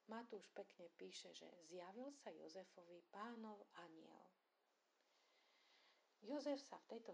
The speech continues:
ci-, situácii ocitol akoby na hrane. A môžeme povedať, že čím je človek jemnejší, tým býva jeho vnútorné utrpenie intenzívnejšie.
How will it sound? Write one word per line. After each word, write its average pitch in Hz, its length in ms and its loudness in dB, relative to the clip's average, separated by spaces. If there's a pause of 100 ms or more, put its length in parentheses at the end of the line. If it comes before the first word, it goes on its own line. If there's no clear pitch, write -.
ci-, 196 240 -6 (520)
situácii 214 800 0
ocitol 220 800 -2 (160)
akoby 202 400 -2
na 180 80 -2 (160)
hrane. 170 400 -4 (2250)
A 208 80 0
môžeme 254 400 4
povedať, 190 600 -2
že - 80 -8
čím 294 340 6
je 180 40 0 (160)
človek 175 300 -2
jemnejší, 190 760 -2 (600)
tým 269 320 6
býva 214 260 4
jeho 185 380 0
vnútorné 208 640 2
utrpenie 185 640 -6
intenzívnejšie. 180 1160 -6